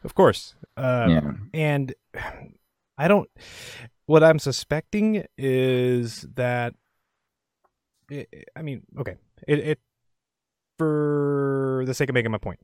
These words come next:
Speaker 1: I, I, I believe that it's, it's propaganda
Speaker 2: Hmm.
Speaker 1: because it's opportunity for, uh, for corporations and advertisers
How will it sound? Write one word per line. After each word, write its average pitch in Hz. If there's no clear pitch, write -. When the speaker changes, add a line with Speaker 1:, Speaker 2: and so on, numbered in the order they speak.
Speaker 1:
I, 135
I, 120
I 120
believe 131
that 104
it's, 123
it's 117
propaganda 131
Speaker 2:
Hmm. 101
Speaker 1:
because 123
it's -
opportunity 135
for, 117
uh, 101
for 123
corporations 120
and 104
advertisers 110